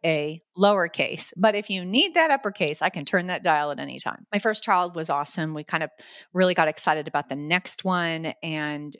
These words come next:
as I mentioned, he's strong-willed, and it just put me in a position of start assessing,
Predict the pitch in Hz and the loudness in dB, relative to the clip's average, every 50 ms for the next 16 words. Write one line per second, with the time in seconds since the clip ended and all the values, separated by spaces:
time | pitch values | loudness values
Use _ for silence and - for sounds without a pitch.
0 | - - 156 151 - 147 147 139 139 147 - 151 143 - - 135 - - - 135 | -6 -4 -4 -4 -4 -4 -6 -6 -8 -8 -10 -10 -10 -12 -10 -10 -8 -6 -6 -6
1 | 135 143 156 180 196 196 196 190 185 185 180 170 165 - 165 165 156 143 - - | -8 -6 -4 -2 0 0 2 0 0 0 -2 -2 -4 -8 -6 -6 -6 -4 -2 -2
2 | 190 - - - - - - - - _ _ _ - 247 247 220 220 196 180 180 | -2 -2 -4 -10 -14 -20 -20 -20 -20 _ _ _ 4 4 4 6 2 0 0 0
3 | 175 170 175 165 160 - 175 160 - 185 - - 190 165 151 - - - 180 165 | -2 -2 -2 -4 -4 -8 -8 -4 -4 -2 -2 -2 -2 -4 -4 -6 2 4 4 4
4 | 156 151 147 - - - - - 185 180 - - - 147 135 131 143 139 151 | 4 0 -2 0 -2 -2 2 2 0 0 0 -4 -4 -4 -6 -6 -10 -14 -16